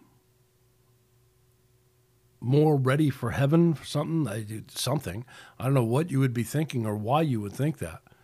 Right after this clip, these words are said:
But we're not. The, the Bible says that all believers in Jesus Christ are gonna be taken. His church, his bride, the church is called his bride.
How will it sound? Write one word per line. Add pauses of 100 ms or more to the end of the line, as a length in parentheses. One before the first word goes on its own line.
(600)
But (460)
we're
not. (260)
The,
the
Bible
says
that
all
believers (580)
in
Jesus
Christ
are
gonna
be
taken.
His
church, (640)
his
bride, (720)
the
church
is
called
his
bride.